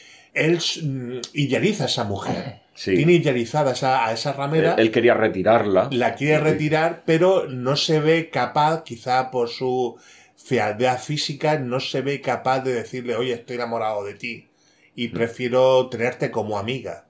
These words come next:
Speaker 2: Exacto, es que en el tratamiento de cada personaje, en cómo se relacionan con, con las mujeres,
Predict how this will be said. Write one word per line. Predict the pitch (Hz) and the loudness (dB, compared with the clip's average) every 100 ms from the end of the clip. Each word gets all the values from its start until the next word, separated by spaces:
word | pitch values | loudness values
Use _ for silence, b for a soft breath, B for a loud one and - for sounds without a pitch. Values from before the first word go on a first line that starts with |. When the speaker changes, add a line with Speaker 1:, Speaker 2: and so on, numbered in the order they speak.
| - | -4
Speaker 2:
Exacto, | 101 98 120 131 | -2 2 2 4
es | 127 | 2
que | - 160 - | 4 0 2
en | 107 | 2
el | 98 92 | 2 0
tratamiento | 98 95 92 107 131 135 151 | 2 4 4 2 0 0 -2
de | 139 123 | -2 2
cada | 131 131 127 | 4 4 4
personaje, | 127 - 87 85 - | 2 0 0 0 0
en | 85 | -6
cómo | 85 117 117 | 4 4 4
se | - 95 | 0 0
relacionan | 92 90 82 - 101 90 87 85 | 4 4 2 -2 0 2 2 0
con, | - 90 87 85 | 0 2 2 0
con | 92 87 | 0 2
las | 90 | 2
mujeres, | 90 87 - 110 147 | 2 -2 0 0 0